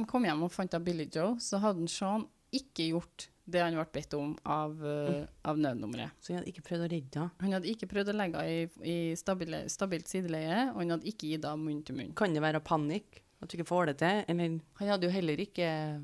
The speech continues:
Speaker 3: han hadde, visste jo ikke om, han hadde jo ikke, første han sjekket var jo ikke om hun levde heller.
Speaker 1: Nei, han sjekket ikke pulsen hennes. Og så hadde han også satt seg inn i biler en liten stund etter naboen hadde kommet.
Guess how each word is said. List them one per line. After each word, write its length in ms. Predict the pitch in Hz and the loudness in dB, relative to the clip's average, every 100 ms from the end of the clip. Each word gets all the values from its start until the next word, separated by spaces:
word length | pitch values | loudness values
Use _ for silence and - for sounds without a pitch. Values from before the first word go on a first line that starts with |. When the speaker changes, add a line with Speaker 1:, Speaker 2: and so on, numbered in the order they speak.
| - - | -10 -6
Speaker 3:
han 260 | 185 190 | -2 -2
hadde, 200 | 190 - | -4 -6
visste 280 | 170 165 - | -8 -10 -8
jo 60 | 135 | -8
ikke 100 | 143 | -4
om, 60 | 190 190 | -4 -2
han 140 | 175 180 | -2 0
hadde 140 | 175 135 | 0 -2
jo 40 | |
ikke, 160 | - - | -6 -4
første 220 | 196 - | -4 0
han 80 | 147 | -2
sjekket 260 | 151 151 147 | -2 -2 0
var 120 | 202 | 2
jo 60 | 151 | 0
ikke 100 | - | 0
om 100 | 160 | -2
hun 80 | 139 | 0
levde 240 | 143 156 | 0 0
heller. 340 | 170 139 151 208 - _ _ _ _ _ _ _ _ - | -2 0 0 -2 -14 _ _ _ _ _ _ _ _ -6
Speaker 1:
Nei, 200 | 160 117 - | -4 -4 -6
han 120 | 180 | -4
sjekket 300 | 175 190 185 | -2 0 0
ikke 120 | 185 185 | -2 -2
pulsen 320 | 190 151 - | -4 -4 -6
hennes. 440 | 139 147 156 - - | -4 -4 -6 -8 -6
Og 80 | 190 | 2
så 80 | 220 | 2
hadde 140 | 208 | 4
han 80 | 196 | 0
også 160 | - 220 | -2 -6
satt 80 | |
seg 160 | - 160 180 | 0 0 2
inn 80 | |
i 20 | 180 | 0
biler 480 | 190 214 185 147 - _ _ | 0 0 0 -2 -6 _ _
en 100 | 196 | -2
liten 200 | 214 175 | 0 -2
stund 280 | 165 175 170 | -2 -2 -2
etter 300 | - - 160 | -6 -6 -2
naboen 300 | 165 175 165 | 0 -2 -4
hadde 140 | 156 160 | -6 -4
kommet. 240 | 160 156 | -4 -4